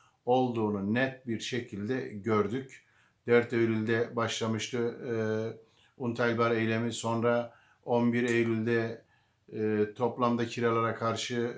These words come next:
e, bir mücadele yürütülmüştü ve bu mücadele çerçevesinde Berlin'de büyük bir eylem yapılmıştı ve bugün de gençliğin merkezinde olduğu bir, e,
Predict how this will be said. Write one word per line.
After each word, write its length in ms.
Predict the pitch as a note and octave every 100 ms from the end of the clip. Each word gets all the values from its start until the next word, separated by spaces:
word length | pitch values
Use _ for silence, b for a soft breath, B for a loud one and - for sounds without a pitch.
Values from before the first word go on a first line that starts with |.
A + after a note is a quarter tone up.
| C3+
e, 280 | A#2 G#2+ G#2+
bir 120 | A#2
mücadele 520 | A2+ A2 A2 A2 G#2+ A2+
yürütülmüştü 840 | A#2 A2 A2+ A2 A#2 A2+ - B2+
ve 160 | A2+
bu 80 | A2
mücadele 480 | A2 G#2 A2 G#2 A2
çerçevesinde 800 | - G#2+ A2 G#2+ - A2+ A2+ - b b b b
Berlin'de 600 | G2+ A2+ A2 A2 A2+ G#2
büyük 260 | A2 G#2+ A2+
bir 80 | G#2+
eylem 320 | G#2+ A2 G#2+
yapılmıştı 580 | G#2 G#2+ G2+ G2 - G#2+
ve 240 | G2+ G2+
bugün 380 | A#2 A2 G#2+ G#2+
de 300 | C3+ C3+ C3+ B B B B
gençliğin 600 | A2 A2+ A#2+ - C#3 D3+
merkezinde 680 | C#3 B2 - A#2 G#2+ A2 A2
olduğu 720 | A2 G#2+ G#2 A#2 B2 D3 C#3+ b b b -
bir, 360 | A2 C3 C#3+ - _ _
e, 60 | _